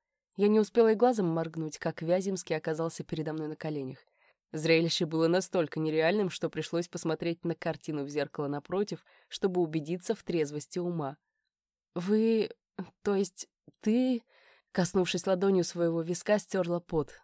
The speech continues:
Тремор в руках всё ещё не прекращался, особенно когда Вяземский откинул мои штаны куда-то в сторону, переведя всё своё внимание только на скромные красные трусики.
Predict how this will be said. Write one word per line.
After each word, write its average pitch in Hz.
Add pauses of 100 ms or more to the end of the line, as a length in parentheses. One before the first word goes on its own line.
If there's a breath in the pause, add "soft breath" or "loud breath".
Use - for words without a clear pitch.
(160)
Тремор 156
в -
руках 180
всё -
ещё 175
не 180
прекращался, 175
особенно 151
когда 156
Вяземский 160
откинул 165
мои 156
штаны 165
куда-то 156
в -
сторону, 190
переведя 160
всё 170
своё 156
внимание 160
только 165
на 156
скромные 170
красные 151
трусики. -